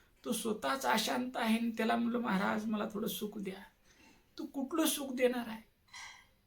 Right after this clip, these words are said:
त्याच्याकडं सुख नाहीच. हे पाहिजे, ते पाहिजे, ते मिळालं तर बरं होईल, ते मिळालं तर बरं होईल,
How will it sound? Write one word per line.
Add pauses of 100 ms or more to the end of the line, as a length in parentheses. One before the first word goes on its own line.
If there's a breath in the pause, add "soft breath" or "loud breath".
(300)
त्याच्याकडं
सुख
नाहीच. (240)
हे
पाहिजे,
ते
पाहिजे,
ते
मिळालं
तर
बरं
होईल,
ते
मिळालं
तर
बरं
होईल,